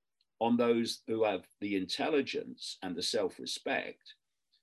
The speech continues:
not to have this fake vaccine. Um, so, um, this is where, where the, um, the vaccine passports come in, to attempt to make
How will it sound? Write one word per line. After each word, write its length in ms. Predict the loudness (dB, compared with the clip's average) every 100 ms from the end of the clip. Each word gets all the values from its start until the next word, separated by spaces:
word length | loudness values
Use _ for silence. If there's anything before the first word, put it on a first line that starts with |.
| _ _
not 300 | -2 -2 0
to 140 | 0 0
have 200 | -2 -4
this 180 | -8
fake 240 | -4 -6 -2
vaccine. 440 | -4 -2 -6 -8 -12 _ _ _ _ _ _ -20 -10 -6
Um, 320 | -4 -6 -8
so, 400 | -2 2 4 2 -6 _ _ -6
um, 280 | 0 0 0
this 160 | 0 0
is 140 | 0
where, 280 | 2 2 0 -2
where 280 | 0 0
the, 340 | 0 -2 -2 -4
um, 220 | -8 -16 _ _ _ _ _ _ -6
the 80 |
vaccine 420 | -2 -2 -2 -6 -2
passports 580 | -2 -2 -2 -2 -2
come 240 | -6 -8 -8
in, 280 | -10 -12 -14 _ _ _ -4
to 200 | 0 2
attempt 680 | 0 0 0 0 0 -6 -14 -10
to 120 | -8
make 480 | -2 0 -2 -4